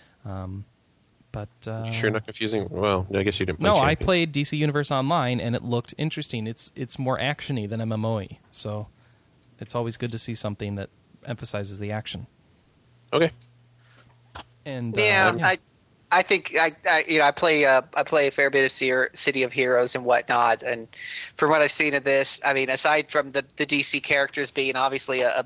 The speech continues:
Speaker 3: you know, the D C universe being a huge draw there, but, um, I, I kinda question just for what I've seen and read so far whether it's, it's gonna have the depth necessary to, uh, to really hold an audience more than a month or two. I think they'll get a lot of people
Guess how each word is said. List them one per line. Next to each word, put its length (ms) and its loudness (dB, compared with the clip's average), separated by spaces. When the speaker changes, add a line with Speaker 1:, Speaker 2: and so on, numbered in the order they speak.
Speaker 3:
you 140 -4
know, 80 -4
the 100 -4
D 80 0
C 160 -2
universe 320 0
being 180 -2
a 60 -4
huge 260 -2
draw 280 4
there, 180 4
but, 220 2
um, 340 4
I, 140 0
I 100 2
kinda 300 0
question 380 2
just 160 -2
for 80 -4
what 140 4
I've 80 0
seen 180 -2
and 80 -8
read 180 0
so 160 0
far 280 2
whether 440 2
it's, 240 -2
it's 260 -4
gonna 260 0
have 180 0
the 80 -4
depth 240 0
necessary 720 -2
to, 340 -2
uh, 280 -4
to 140 0
really 240 4
hold 220 2
an 80 2
audience 500 2
more 160 2
than 100 0
a 40 -8
month 280 -2
or 80 0
two. 140 2
I 100 6
think 180 0
they'll 120 4
get 160 2
a 60 4
lot 140 4
of 60 0
people 320 0